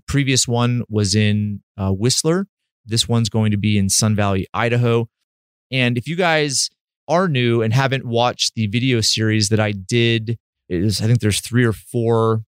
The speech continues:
episodes. I'll make sure we link to the, those videos on our YouTube channel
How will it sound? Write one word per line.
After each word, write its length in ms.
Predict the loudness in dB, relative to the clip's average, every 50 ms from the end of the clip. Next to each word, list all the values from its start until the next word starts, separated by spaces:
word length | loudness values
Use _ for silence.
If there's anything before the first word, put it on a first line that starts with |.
| _ _ -8
episodes. 640 | -8 -6 -4 -2 0 0 2 2 0 0 -2 -4 -6 -10 _ -4 0
I'll 240 | 2 2 2 0 -2 -4
make 220 | -2 0 0 0 0
sure 140 | 0 0
we 140 | 2 2 0
link 320 | 0 0 0 0 0 0 0
to 120 | -2 0
the, 200 | 2 2 2 0 0 -2
those 260 | 0 0 0 0 0
videos 640 | -2 -2 0 2 2 2 2 2 0 0 -2 -2 -4 -4
on 120 | -2 0 0
our 120 | 0 0
YouTube 380 | 2 2 0 0 0 -2 -4 -2
channel 400 | 0 0 0 0 0 -4 -6